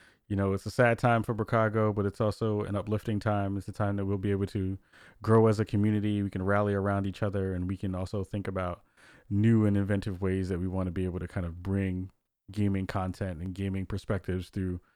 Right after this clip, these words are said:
the lenses of people of color to all of you at home. So I wanted to give you all a quick shout out, let you all know what's going on behind the scenes, and give you an update on, on where things are. Um, and again, um, you know, if Reef and C, if you listen to this, I love you.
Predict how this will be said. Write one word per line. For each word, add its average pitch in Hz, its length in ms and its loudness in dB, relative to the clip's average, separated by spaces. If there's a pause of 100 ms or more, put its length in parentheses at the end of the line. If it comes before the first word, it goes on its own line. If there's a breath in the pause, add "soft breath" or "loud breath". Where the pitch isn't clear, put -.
(300 soft breath)
the 120 80 2
lenses 110 400 4
of 104 160 2
people 110 260 -2
of 95 120 -2
color 117 460 4 (280)
to - 80 -6
all 107 180 2
of 98 80 -2
you 101 160 0
at 78 60 -6
home. 87 340 -6
So 95 300 -4 (640 loud breath)
I 127 40 -2
wanted 139 200 8
to 131 80 8
give 135 160 6
you 135 120 8
all 135 120 8
a 127 40 2
quick 147 220 2
shout 135 240 4
out, 131 220 4
let 127 180 0
you 131 100 4
all 123 120 4
know 123 240 4
what's 120 180 -2
going 117 240 2
on 113 240 2
behind 104 340 0
the 101 60 0
scenes, 107 420 -2
and 101 100 -2
give 101 180 0
you 101 40 0
an 98 80 0
update 107 400 -2
on, 95 220 -2
on 98 160 -4
where 101 160 0
things 95 260 -4
are. 117 440 2 (500 soft breath)
Um, 104 340 2
and 101 80 4
again, 104 500 2 (220)
um, 101 440 -2 (120)
you 104 80 -2
know, 98 140 2
if 98 100 -4
Reef 113 240 0
and 110 100 0
C, 113 200 0
if 104 120 -2
you 110 60 0
listen 107 280 -2
to 110 100 -2
this, 104 200 0
I 101 40 0
love 104 240 2
you. 107 260 -2